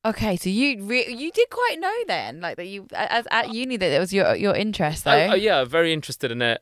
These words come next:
Speaker 2: um, and, and, and then just sort of was lucky enough to be able to really follow that through, because it's
Speaker 1: Yeah.
Speaker 2: not, I know that the majority of people, um,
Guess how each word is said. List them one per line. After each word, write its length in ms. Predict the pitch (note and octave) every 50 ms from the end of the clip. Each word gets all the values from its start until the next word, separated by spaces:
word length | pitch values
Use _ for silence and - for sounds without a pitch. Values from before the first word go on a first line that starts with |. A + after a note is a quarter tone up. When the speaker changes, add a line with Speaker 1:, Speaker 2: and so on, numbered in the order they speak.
| _ -
Speaker 2:
um, 760 | B2 B2 A#2 A#2 A2+ A2 A2 A2 G#2+ G#2+ A2 A2 A2 A2 A2 - -
and, 720 | A#2+ A#2 A2+ A2 A2 A2 G#2+ G#2+ A2 A2 A2 A2 G#2 - -
and, 160 | B2+ B2 A#2+
and 180 | - A#2+ A#2+ A#2
then 300 | B2 A#2+ A#2 A#2 G#2+ - _ _ _ -
just 240 | - B2+ - -
sort 160 | - C#3 B2 A#2
of 320 | A#2 A2+ G#2 - - _ _ _ _ _ _ _ _ _ _ -
was 140 | A2 -
lucky 260 | A#2 A2+ A2 - - A#2
enough 220 | A2 A2 G#2+ -
to 100 | - A2+
be 120 | G#2 A2
able 180 | G#2 G#2+ G#2 G2+
to 100 | - G2
really 200 | G#2 G#2 G#2 F#2+
follow 380 | - - A#2+ A2 G#2 G#2 G#2 G2+
that 280 | G#2+ G2 G2 - -
through, 340 | - - - B2 A2+ G#2 G2
because 320 | - - - - F3+ F#3+
it's 200 | G3+ G3+ F#3 F3
Speaker 1:
Yeah. 40 | - B2+
Speaker 2:
not, 440 | B2 A#2+ A#2 A#2 A#2 A2+ - - _ _ _ _ _ _ _ _ -
I 140 | C#3 C3+ C3+
know 440 | B2+ B2 A#2+ A#2 A#2 A2+ A2 A2 G#2+
that 240 | - A2 G#2+ - _
the 60 | - B2
majority 760 | A#2+ A2+ G2+ A2 A#2+ A2 A2 A2 A2 G#2+ - - B2 A#2 G#2+
of 160 | G#2 G2 _ -
people, 580 | - A#2 G#2 - A2 G2+ G#2 G2+ G2+ G2 G2 _ _ _ _ _ -
um, 640 | A2 G#2 G2+ G2+ G2+ G2+ G2+ G2+ G2+ G2+ F#2+